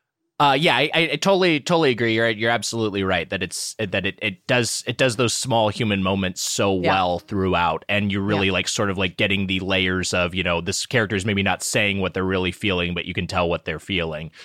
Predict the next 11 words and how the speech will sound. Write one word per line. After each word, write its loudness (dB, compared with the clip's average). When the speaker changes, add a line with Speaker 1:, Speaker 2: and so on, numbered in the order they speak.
Speaker 2:
Yeah. 2
Speaker 1:
Uh, 2
they, 2
then, 2
then, 4
uh, 4
another 2
Licorice, 2
uh, 2
Sakura 2
Otome -2